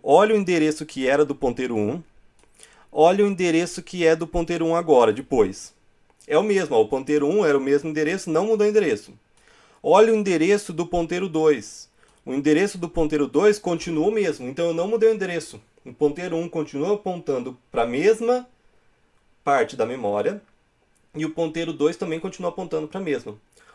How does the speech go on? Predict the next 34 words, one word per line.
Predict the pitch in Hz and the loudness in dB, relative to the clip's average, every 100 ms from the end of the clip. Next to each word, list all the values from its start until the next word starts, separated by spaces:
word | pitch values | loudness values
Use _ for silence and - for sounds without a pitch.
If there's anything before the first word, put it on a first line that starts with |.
| - | -12
O | 175 | -10
que | - | 4
aconteceu | 226 220 208 196 190 - 165 | 4 4 0 0 -6 2 4
é | 143 | 4
que | - | 2
nessa | 151 156 220 226 - | 2 4 4 2 -2
memória | 160 139 120 110 101 | -2 0 2 2 0
aqui, | - - 208 | -4 -2 2
ó, | 131 | 4
nesse | 127 165 | 2 -4
espaço | 156 117 - | -2 -2 -2
de | |
memória, | 117 135 190 151 | -4 0 4 4
tinha | 113 - 160 185 | 2 -4 -4 -2
um | |
cinco. | 208 - 151 139 151 - _ _ _ | -4 -4 -4 -2 -6 -6 _ _ _
Agora | - 156 139 160 202 165 | 2 4 8 8 8 4
tem | 156 139 | 2 -2
o | 165 | -4
sete. | - 139 113 - 147 _ _ _ _ _ - - | 2 4 4 0 -16 _ _ _ _ _ -16 -4
E | |
nesse | 170 202 233 214 | 6 8 8 4
espaço | - - 135 - | -2 4 4 4
da | 127 | -2
memória | 254 123 120 104 101 104 | 0 4 6 6 2 -4
que | - | -10
o | 123 | -8
ponteiro | - 120 139 | -4 -2 -2
dois | 123 107 | -2 -2
tá | 107 | 0
apontando, | 107 113 113 175 190 | -2 -2 0 -2 -2
tinha | 151 - 180 202 | -6 -6 -4 -4
o | |
sete, | - 185 147 - | 0 2 2 -2